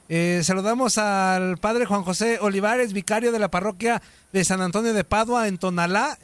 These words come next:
todo esto en Guadalajara, Jalisco. Le agradezco enormemente, yo sé, de experiencia propia, que no le gusta mucho hacer este tipo de,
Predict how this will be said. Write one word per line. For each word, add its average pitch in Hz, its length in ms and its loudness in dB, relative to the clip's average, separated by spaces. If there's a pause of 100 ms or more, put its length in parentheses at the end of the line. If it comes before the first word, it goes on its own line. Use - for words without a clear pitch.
todo 196 180 0
esto 214 160 -2
en 208 60 -2
Guadalajara, 190 480 0
Jalisco. 202 500 -2 (380)
Le 196 120 2
agradezco 208 520 0
enormemente, 262 520 0
yo 254 180 2
sé, 330 340 0 (160)
de 175 240 -6
experiencia 202 400 -2
propia, 226 240 -2
que 190 140 -2
no 196 120 2
le 233 80 2
gusta 226 240 -2
mucho 226 180 -4
hacer 214 200 0
este 214 160 -6
tipo 220 280 -2
de, 185 260 0